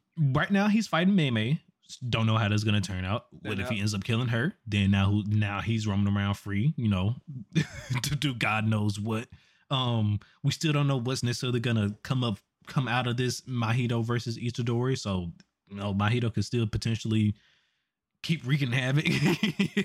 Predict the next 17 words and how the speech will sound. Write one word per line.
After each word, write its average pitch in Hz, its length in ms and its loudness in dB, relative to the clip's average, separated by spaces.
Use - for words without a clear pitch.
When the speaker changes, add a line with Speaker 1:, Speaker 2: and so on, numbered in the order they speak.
Speaker 2:
Yeah. 127 160 0
Speaker 1:
you 151 60 2
know, 127 120 0
as 131 220 -4
he's 131 180 -2
doing, 135 320 0
unfortunately. 135 600 -2
And 156 160 0
then 180 300 2
as 139 180 0
well 151 260 2
as 127 220 0
just 120 380 -6
the 113 40 2
main 117 360 2
big - 280 -4
picture, 92 480 -2